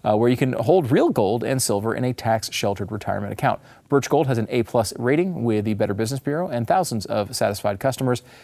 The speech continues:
So text Stu to the number nine eight nine eight nine eight. Get your free info kit on gold and claim eligibility for your free safe, uh, by March thirty-first for qualifying purchases. Again, text the name Stu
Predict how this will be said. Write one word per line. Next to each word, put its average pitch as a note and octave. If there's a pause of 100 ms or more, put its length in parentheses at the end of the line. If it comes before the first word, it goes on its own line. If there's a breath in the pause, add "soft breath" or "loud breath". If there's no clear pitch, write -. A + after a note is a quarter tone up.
(160 loud breath)
So G3
text -
Stu B2 (100)
to A#2+
the A#2
number B2
nine B2+
eight A2+
nine A#2
eight G#2
nine A2
eight. G#2+
Get G2+
your G#2+
free B2+
info A2+
kit A#2 (300 loud breath)
on A2+
gold D#3
and C3+
claim F3
eligibility D3+
for -
your C3+
free D#3+
safe, D3+
uh, A2+
by B2
March F3
thirty-first F#3
for -
qualifying C3+
purchases. A2+ (300 loud breath)
Again, C3+ (200 loud breath)
text -
the D#3
name C#3
Stu A#2